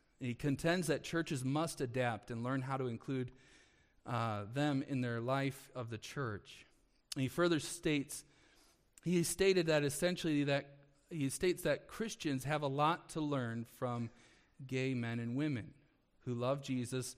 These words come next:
and who want to worship with us. He says, "The men and women that I know that are gay, their faith and their confidence in God dwarfs mine. And so not only is there room, there's plenty of room for them in the church."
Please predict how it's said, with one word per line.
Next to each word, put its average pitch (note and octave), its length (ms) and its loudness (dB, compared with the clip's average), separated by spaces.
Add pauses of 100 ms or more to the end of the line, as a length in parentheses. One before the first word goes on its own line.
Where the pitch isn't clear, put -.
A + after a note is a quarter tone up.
(260)
and A#2+ 120 -6
who B2 80 -2
want A#2 220 -4
to A2+ 100 -6
worship A2 440 -8
with C3 240 -4
us. - 360 -14 (580)
He C3 140 -2
says, C#3 320 2
"The C3 100 -2
men C3+ 240 2
and D#3+ 140 0
women C#3+ 240 2
that B2+ 320 -2
I C3 100 -2
know C#3 260 0
that C3+ 140 0
are A#2 100 -2
gay, C3+ 240 0
their A#2+ 160 -2
faith D3+ 360 -2
and B2 100 -4
their A#2+ 60 -6
confidence C3+ 520 -6
in A#2 100 -6
God B2 260 -2
dwarfs C#3+ 440 -4
mine. B2+ 440 -4 (880)
And A#2 80 -8
so D3 140 0
not D3+ 260 4
only D#3+ 200 4
is C3 80 0
there C3 160 0
room, C#3+ 300 0
there's B2 180 -4
plenty D#3+ 380 -4
of A#2 120 -2
room A#2 140 -4
for A#2 160 -6
them B2 240 -2
in A#2+ 80 -2
the A2+ 80 -6
church." - 600 -12